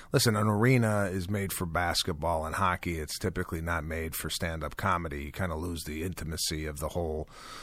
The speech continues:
art form. And I, uh, but that being said,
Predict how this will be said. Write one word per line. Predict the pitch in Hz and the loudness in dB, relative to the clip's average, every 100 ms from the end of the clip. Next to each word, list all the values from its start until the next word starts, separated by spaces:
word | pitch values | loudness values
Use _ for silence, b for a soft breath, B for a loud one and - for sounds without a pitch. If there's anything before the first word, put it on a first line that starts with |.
| B - | B 2
art | 90 95 | 4 4
form. | - 85 73 73 - | 2 2 2 0 0
And | 90 87 | 0 2
I, | 85 101 98 95 95 | 6 6 6 6 6
uh, | 92 90 85 73 - - - - | 6 4 4 0 -2 -12 -20 -8
but | 104 139 117 92 - - - - | 12 12 12 12 2 -20 -14 4
that | 110 110 | 10 10
being | 113 92 90 | 8 2 4
said, | - 113 98 87 76 | 10 12 12 8 4